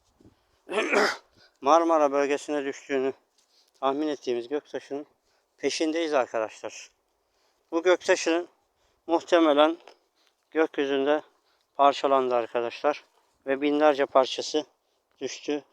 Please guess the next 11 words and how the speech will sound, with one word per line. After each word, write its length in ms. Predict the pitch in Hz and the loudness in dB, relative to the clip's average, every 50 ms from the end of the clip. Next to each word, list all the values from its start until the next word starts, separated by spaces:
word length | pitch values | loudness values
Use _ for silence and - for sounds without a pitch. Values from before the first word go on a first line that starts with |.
| _ _ _ _ - | _ _ _ _ -4
ve 260 | 135 143 151 185 180 - _ _ _ _ _ _ _ _ _ | -2 -2 -2 -4 -6 -14 _ _ _ _ _ _ _ _ _
şöyle 360 | - - - 139 143 147 151 135 | -14 -6 -4 0 0 2 0 0
diyebiliriz, 720 | 139 143 135 127 131 127 131 143 143 - - - - _ _ _ _ _ _ _ _ - | 0 -2 -2 -2 -2 -4 -4 -4 -6 -8 -12 -20 -20 _ _ _ _ _ _ _ _ -4
yani, 240 | 131 127 131 135 139 | -2 -2 -2 -2 -4
e, 460 | 147 - 139 139 139 135 135 131 123 | -6 -6 -8 -8 -6 -4 -4 -4 -4
düşüş 440 | 139 131 - - 175 156 - - - | -6 -8 -6 -6 -8 -8 -8 -12 -14
metrekare 760 | 127 127 135 147 151 - 170 175 165 - - 156 147 151 156 | -6 -2 0 0 0 0 0 -2 -2 0 2 4 4 6 6
alanı 360 | 151 147 147 151 147 156 165 | 6 6 6 4 2 0 -2
da 100 | 180 165 | -6 -8
çok 320 | - - 160 147 - _ 143 | -4 -4 -4 -4 -4 _ -8
büyük 180 | 131 123 110 | -8 -8 -8